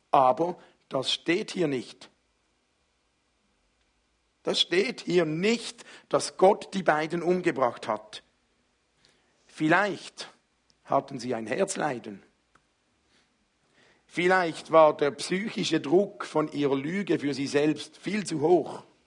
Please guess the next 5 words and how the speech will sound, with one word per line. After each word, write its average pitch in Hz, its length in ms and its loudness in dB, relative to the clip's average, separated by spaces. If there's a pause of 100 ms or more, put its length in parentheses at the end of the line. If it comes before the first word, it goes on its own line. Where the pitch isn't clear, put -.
(1080)
Vielleicht 196 640 -2
hatten 170 300 4
sie 160 180 2
eine 147 200 2
Lebensmittelvergiftung. 160 1400 0